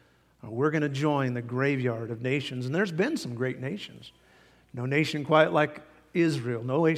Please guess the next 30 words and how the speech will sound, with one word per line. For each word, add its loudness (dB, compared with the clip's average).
nation 2
quite 2
like -4
America. -4
But -16
thank 0
God 2
for -8
what 0
America -2
has. -12
Many 2
people 2
this -2
morning 2
are 0
saying, 2
"What 2
do 2
we 6
do 4
about 0
this? -4
And -4
what -2
should -4
we 4
do 4
for -4
the -2